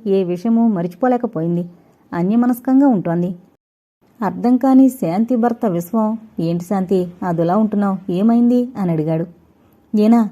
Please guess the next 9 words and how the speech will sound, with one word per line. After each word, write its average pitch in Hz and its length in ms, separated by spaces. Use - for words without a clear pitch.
లేదే, 233 360
మామూలుగానే 240 460
ఉన్నానే." 247 400
తడబడింది 185 540
శాంతి 175 420
గొంతు. 165 360
"లేదండి, 190 600
ఏం 226 240
లేదే." 226 380